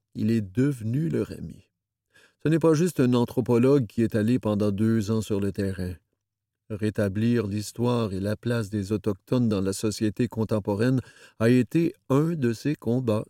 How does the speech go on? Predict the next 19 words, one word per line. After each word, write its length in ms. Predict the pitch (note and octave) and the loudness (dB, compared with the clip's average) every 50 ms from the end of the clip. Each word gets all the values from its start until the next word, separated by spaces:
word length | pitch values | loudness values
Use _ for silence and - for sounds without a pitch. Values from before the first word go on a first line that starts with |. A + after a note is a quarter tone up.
| _ | _
qu'il 200 | - - A#2+ A#2 | -6 -2 0 2
a 80 | A2+ A2+ | 2 2
menés 360 | B2 A#2+ A#2 A#2 B2 C3 B2+ | 2 2 2 2 2 2 2
depuis 320 | A#2+ A#2 G#2 - - A#2+ | 2 0 -2 -2 -2 -2
les 220 | A#2 A2+ G#2 G2 G#2 | 0 0 0 0 0
années 300 | G2+ G2 G#2 A2+ B2+ B2+ | 0 0 0 0 0 0
mille 260 | B2 A#2+ B2+ C#3+ D3 | 0 0 0 0 -2
neuf 180 | C3 C3 C3 - | -2 -6 -6 -8
cent 180 | - - C#3 | -6 -6 -6
soixante-dix. 880 | C3 - - A2 - B2 G#2+ G#2+ F#2 E2+ D#2+ C2+ - - - - - - - - - _ _ _ _ _ _ _ _ _ _ _ _ _ _ _ | -6 -6 -6 -4 -4 -2 -2 -4 -4 -6 -10 -10 -10 -12 -12 -12 -12 -14 -16 -18 -20 _ _ _ _ _ _ _ _ _ _ _ _ _ _ _
C'était 400 | - - A2+ - - C3 - - | -12 -10 -6 -2 -2 -2 2 2
un 180 | B2 A#2+ A#2 | 2 4 4
élan 440 | A#2+ B2+ C3+ B2+ A2+ A2+ A#2+ B2 B2 | 4 4 4 4 2 2 2 2 0
du 180 | G#2 F#2+ A2 G#2 | -2 -2 -4 -4
cœur 500 | - - A#2 A#2+ B2+ C3 B2 A#2 G2 G2 | -2 -2 -2 0 0 0 -2 -2 -4 -4
et 100 | G2+ G2 | -4 -4
de 120 | G2 G#2+ | -2 -2
la 180 | G2+ G2 G2+ F#2+ | -2 -2 -2 -4
tête. 420 | - - G2+ G#2 A2 D3 D#3+ D#3 | -6 -6 -8 -8 -8 -10 -16 -20